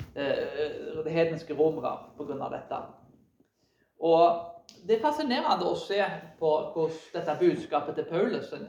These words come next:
virker at dette skulle føre til mindre barn, men faktisk førte til mer barn for folk flest å gifte seg. Men poenget til Paulus går tilbake til det at, eh,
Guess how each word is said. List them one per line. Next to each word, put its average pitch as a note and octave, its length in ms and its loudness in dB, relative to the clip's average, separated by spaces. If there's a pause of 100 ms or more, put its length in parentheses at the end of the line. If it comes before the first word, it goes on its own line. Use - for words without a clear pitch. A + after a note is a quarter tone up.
virker D3+ 200 -6
at C#3 100 -4
dette C#3 200 -2
skulle - 240 -12
føre C#3 220 -2
til C#3+ 140 -6
mindre F#3 260 0
barn, B2+ 260 0
men D3+ 100 -8
faktisk - 340 -2
førte F3 280 2
til D3 120 0
mer E3+ 260 4
barn C3 300 0
for C#3+ 120 -2
folk C#3+ 180 -2
flest D#3+ 240 2
å C3+ 80 -4
gifte - 360 -8
seg. - 200 -10 (720)
Men G#3 220 2
poenget C#4 380 2
til A#3 140 4
Paulus A#3 380 6
går F#3 180 -2
tilbake F3+ 420 2
til D3+ 80 -10
det C#3+ 120 0
at, - 180 -6
eh, D3+ 200 0